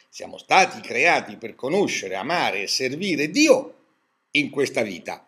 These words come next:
e goderlo poi nell'altra paradiso. Ma voi avete tenuto l'anima di Eluana imprigionata nel corpo di Eluana quando,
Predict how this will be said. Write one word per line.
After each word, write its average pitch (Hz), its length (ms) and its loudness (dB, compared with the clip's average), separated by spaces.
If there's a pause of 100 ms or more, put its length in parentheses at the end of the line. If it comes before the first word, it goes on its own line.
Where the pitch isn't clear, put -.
(380)
e 175 160 0
goderlo 135 640 0
poi 233 200 4
nell'altra 269 500 4
paradiso. 151 540 -2 (600)
Ma 202 360 -4 (280)
voi 285 200 2
avete 180 280 4
tenuto 175 640 2 (100)
l'anima 170 880 0
di 180 440 -8 (320)
Eluana 117 800 -2 (200)
imprigionata 190 920 2
nel 175 240 2
corpo 175 500 4
di 147 280 -4
Eluana 107 640 -4 (600)
quando, 170 960 2